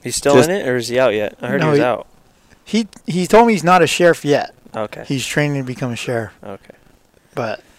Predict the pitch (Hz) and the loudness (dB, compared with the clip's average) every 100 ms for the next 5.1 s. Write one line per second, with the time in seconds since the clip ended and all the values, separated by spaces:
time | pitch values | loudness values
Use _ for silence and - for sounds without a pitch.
0 | _ - _ - - 123 123 127 120 127 | _ -20 _ -18 -2 6 8 8 8 4
1 | 113 131 135 113 117 120 110 107 123 127 | 4 4 4 4 2 2 0 0 4 4
2 | 135 117 - 165 - - - 117 104 104 | 4 2 4 4 4 0 4 6 6 4
3 | 214 135 269 202 180 - - - - - | 2 0 -2 -4 -4 -6 -8 -8 -10 -12
4 | - - 104 120 113 104 104 - 107 107 | -20 -10 -2 2 2 0 -4 -2 0 0